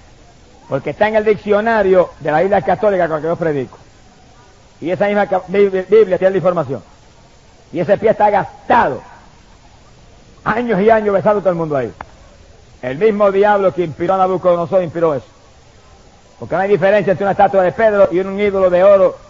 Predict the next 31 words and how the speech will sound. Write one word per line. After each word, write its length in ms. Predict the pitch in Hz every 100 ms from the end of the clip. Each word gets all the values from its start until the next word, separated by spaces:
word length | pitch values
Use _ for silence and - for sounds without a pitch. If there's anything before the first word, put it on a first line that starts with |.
| -
tenga 220 | - 180 190
la 60 |
apariencia 420 | 175 170 185 180
que 100 | 160
tenga. 300 | 160 151 131
Como 240 | 123 147 147
quiera 180 | 196 214
son 140 | 208
estatuas, 420 | 202 165 139 120 - - -
como 240 | 160 196
quiera 240 | - 220 220
son 200 | 208 208
ídolos, 300 | 185 135 110 - -
como 260 | 156 170 165
quiera 260 | 214 226
son 200 | 208 202
ciegos 280 | 220 226 214
y 80 | 208
mudos 240 | 220 202
y 40 | 190
paralíticos, 680 | 190 185 202 - 165 127 - -
como 280 | - 175 175
quiera 240 | 202 240 226
la 100 | 208
Biblia 180 | 214
dice 260 | 208 233 208
que 60 | 202
el 100 | 185
que 100 | 185
adora 360 | 185 220 214 233
ídolos, 400 | 247 220 214